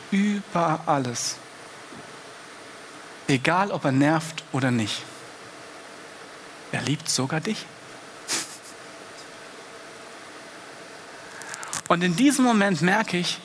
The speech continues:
die Perspektive verändert sich. Aber dafür muss ich sterben, damit ich auf andere sehen kann. Das ist das achtziger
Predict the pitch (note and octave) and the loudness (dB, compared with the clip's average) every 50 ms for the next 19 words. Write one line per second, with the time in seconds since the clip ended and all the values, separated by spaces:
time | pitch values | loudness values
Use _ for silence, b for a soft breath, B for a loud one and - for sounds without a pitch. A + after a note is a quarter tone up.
0 | - - - D#3 - - C#3+ - - D3+ C#3+ - - - - C4+ C4+ A#3 F3+ C#3+ | -8 -4 -2 2 4 4 4 4 2 2 0 2 2 4 6 6 6 6 6 2
1 | - - E3+ - C#3+ B2+ B2+ A#2+ A#2+ - - - B2 A#2 - - - - - - | 2 2 2 4 6 6 6 6 4 2 0 -2 -2 -4 -6 -8 -10 -10 -16 -18
2 | - - - - - - - - - - - - - - - - - - - - | -16 -16 -16 -16 -16 -14 -14 -16 -16 -14 -14 -14 -14 -14 -14 -14 -14 -14 -14 -12
3 | - - - C3 C3+ C3 - C3 - - - - G3+ G3 F3 E3 F3+ F#3 F3+ - | -2 0 0 2 2 2 2 4 4 4 4 4 6 6 6 6 4 4 0 -4
4 | - - - - - - - - - - - - B2+ B2 B2 - - - - - | -12 -16 -18 -16 -16 -16 -16 -16 -14 -12 -6 0 2 4 4 4 2 0 -4 2
5 | - D#3+ E3 D#3+ - - - - - B B B B B B B B - - - | 4 4 6 6 4 0 -2 -6 -8 B B B B B B B B -14 -14 -8
6 | - - - - - - - A2 A2+ A#2 - B2 G#2 - - - - - - - | -2 0 2 2 2 2 2 2 2 0 -2 -6 -8 -8 -12 -14 -14 -14 -14 -14
7 | - - - - - - - - - - - - - - - - - - - - | -14 -14 -14 -14 -16 -16 -16 -14 -14 -14 -16 -16 -16 -16 -16 -16 -16 -16 -16 -16
8 | - - - - A#2+ A2 B2 A#2+ B2 A#2 A2 - - C#3+ C3 C3+ C#3 B2+ B2+ A2+ | -14 -6 -2 0 2 2 2 2 2 2 2 2 2 4 4 4 4 4 2 2
9 | A2 A#2 A2 G#2+ G#2 G2+ - - A#2 G#2+ G#2 - - - - - - - - - | 2 4 4 4 2 2 0 -2 -2 -4 -4 -8 -12 -14 -14 -14 -16 -14 -16 -16
10 | - - - - - - - - - - - - - - - - - - - - | -16 -16 -16 -16 -16 -16 -16 -16 -16 -16 -16 -16 -16 -16 -16 -16 -16 -16 -16 -16
11 | - - - - - - - - - - - - - - - - - - - - | -16 -16 -16 -16 -16 -16 -16 -16 -16 -16 -16 -16 -16 -16 -16 -16 -16 -16 -16 -16
12 | - - - - - - - - - - - - - - - - - - - - | -16 -16 -16 -16 -16 -16 -16 -16 -16 -16 -16 -16 -16 -16 -16 -16 -16 -16 -16 -16
13 | - B B B B B B B B B B B B B B B B - D#3 D3 | -16 B B B B B B B B B B B B B B B B 2 2 2
14 | - - E3 D3 - - F3+ F3 E3 - - F3 D3+ D#3 D3 C#3+ C#3 | 4 2 2 2 4 6 4 4 4 2 -2 0 2 4 4 4 4